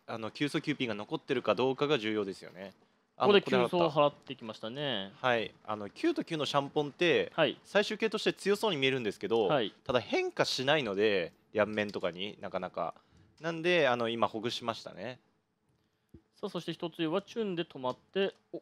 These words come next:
Speaker 2: カンウーマンを払って、チー統一ですね。
Speaker 1: はい。
Speaker 2: さあ、カンウーピンが埋まって、イーシャンテン、急走の統一落としを見せます。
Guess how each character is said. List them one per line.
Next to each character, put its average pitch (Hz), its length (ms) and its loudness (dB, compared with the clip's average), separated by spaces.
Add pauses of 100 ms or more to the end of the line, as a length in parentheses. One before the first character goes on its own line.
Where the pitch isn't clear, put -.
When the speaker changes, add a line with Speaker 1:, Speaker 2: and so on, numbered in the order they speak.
Speaker 2:
カ - 140 2
ン 196 60 6
ウ 196 60 6
ー - 20 2
マ 156 100 2
ン 131 40 2
を 120 60 -2
払 117 140 -2
っ - 60 -4
て、 147 260 -2
チ - 160 -12
ー 233 40 -4
統 220 120 -2
一 120 140 -12
で 92 60 -16
す - 100 -20
ね。 123 480 -4
Speaker 1:
は 123 160 2
い。 98 120 -6 (560)
Speaker 2:
さ 214 100 0
あ、 - 20 -4
カ - 140 4
ン 320 80 8
ウ - 20 4
ー - 20 2
ピ 277 160 0
ン 240 40 2
が 226 120 10
埋 - 20 6
ま 220 120 6
っ 214 100 2
て、 - 300 4 (240)
イ 175 160 0
ー - 20 2
シ 175 80 -2
ャ 165 80 2
ン 156 60 -4
テ 160 160 -2
ン、 151 60 -4
急 160 180 -2
走 175 100 -8
の 175 60 0
統 180 200 -2
一 175 120 -4
落 170 100 -4
と 170 80 -2
し - 140 -8
を - 20 -2
見 196 100 -4
せ 160 120 -4
ま 131 180 0
す。 - 260 -18